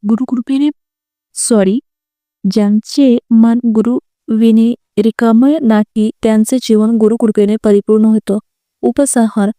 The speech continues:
गुरूंची कृपा ही अनंत आहे, ती प्रसन्न होते जेव्हा आपण तयार होतो, ती ओघाने येते जेव्हा आपलं मन सुटतं. ती जिथे श्रद्धा, सेवा आणि समर्पण आहे तिथे उगम पावते. गुरूंची कृपा म्हणजे केवळ आशीर्वाद नाही, ती आत्मोद्धाराची एक अमृतधारा आहे.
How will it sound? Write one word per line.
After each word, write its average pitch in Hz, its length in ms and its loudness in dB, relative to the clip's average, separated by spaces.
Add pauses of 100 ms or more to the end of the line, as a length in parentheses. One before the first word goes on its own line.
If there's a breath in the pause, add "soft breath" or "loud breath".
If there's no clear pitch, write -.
(320)
गुरूंची 254 500 0
कृपा 254 240 -2
ही 262 140 0
अनंत 233 340 -2
आहे, 214 200 -2
ती 226 200 -4
प्रसन्न 277 340 -2
होते 214 260 2
जेव्हा 240 360 2
आपण 247 320 0
तयार 214 200 0
होतो, 220 300 -2
ती 240 200 -4
ओघाने 269 460 2
येते 226 240 0
जेव्हा 226 460 0
आपलं 226 260 -2
मन 233 260 2
सुटतं. - 420 -6 (840)
ती 302 100 2
जिथे 294 360 0
श्रद्धा, 262 380 0
सेवा 247 360 2
आणि 247 160 2
समर्पण 226 460 2
आहे 233 260 0
तिथे 233 200 0
उगम 214 340 0
पावते. 190 380 -2 (380 soft breath)
गुरूंची 247 400 0
कृपा 233 340 0
म्हणजे 233 360 2
केवळ 214 320 2
आशीर्वाद 220 480 0
नाही, 208 320 0
ती 226 220 0 (180)
आत्मोद्धाराची 247 920 0
एक 247 260 0
अमृतधारा 208 680 0
आहे. 196 340 -4